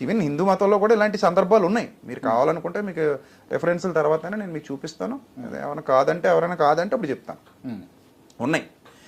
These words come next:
Speaker 1: So ఇప్పుడు దా-, అప్పటికి మనం ఎథిక్స్ చూడకూడదు.
Speaker 2: రైట్.
Speaker 1: ఇప్పుడు ఇంకొక పాయింట్ చెప్తా.
Speaker 2: మ్మ్.
Speaker 1: మనకి చెల్లి కూతుర్ని చేసుకోవటం రైటా రాంగా?
Speaker 2: చెల్లి కూతురు
Speaker 1: మన కల్చర్లో.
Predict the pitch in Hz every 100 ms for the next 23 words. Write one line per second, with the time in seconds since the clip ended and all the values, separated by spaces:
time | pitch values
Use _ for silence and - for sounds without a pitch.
0 | - - 190 185 170 - - 240 - 226
1 | 226 233 208 196 - - 190 123 95 -
2 | _ _ _ _ - 135 107 - 160 254
3 | 294 214 226 175 170 160 120 - - 131
4 | - - - - - - 135 190 254 -
5 | 196 440 - - - _ _ _ - 214
6 | 240 302 269 - 233 220 196 196 - 202
7 | 220 175 185 214 180 165 160 165 - _
8 | _ _ _ _ _ _ _ _ _ 131
9 | 127 - 110 101 123 156 151 131 127 87